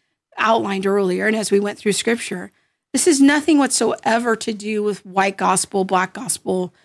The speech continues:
whatever those terms mean. I would ask the person to define their terms, because when we are defining the gospel, we are talking about God's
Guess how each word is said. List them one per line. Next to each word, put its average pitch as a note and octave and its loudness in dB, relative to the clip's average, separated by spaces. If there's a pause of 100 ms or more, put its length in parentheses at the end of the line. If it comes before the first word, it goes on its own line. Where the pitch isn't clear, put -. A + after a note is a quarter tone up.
(220)
whatever A3+ 2
those F#3+ 0
terms F#3 -4
mean. G3+ 0
I G3 0
would G3 -2
ask A3+ 0
the G#3 -4
person F#3 -6
to F#3+ -14
define F#3 0
their F#3+ 2
terms, F3+ -6 (340)
because B3+ 0 (400)
when B3 6
we E4 6
are G4 4
defining C4 2
the G#3 0
gospel, A3+ 2
we B3+ 4
are D#4 4
talking A3+ -2
about G3+ -2
God's A3 0